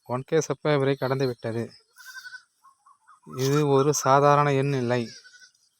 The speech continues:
என் கனவு நனவாகும் தருணம் இது. இந்த சேனலை ஆரம்பிச்ச போது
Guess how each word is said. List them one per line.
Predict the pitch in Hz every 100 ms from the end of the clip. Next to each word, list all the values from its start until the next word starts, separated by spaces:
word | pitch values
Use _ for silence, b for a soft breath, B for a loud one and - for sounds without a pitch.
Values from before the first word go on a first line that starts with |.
| _ _ -
என் | 120 123
கனவு | - 127 147 147
நனவாகும் | 139 139 139 131 127
தருணம் | 123 135 135 131
இது. | 113 110 104 - _ _ _ _ _ _ _ _ _ _ _ _ _ _ - - _ _ _ _ -
இந்த | 127 120
சேனலை | - 147 151 151 151
ஆரம்பிச்ச | 139 147 143 - 139
போது | 123 117 113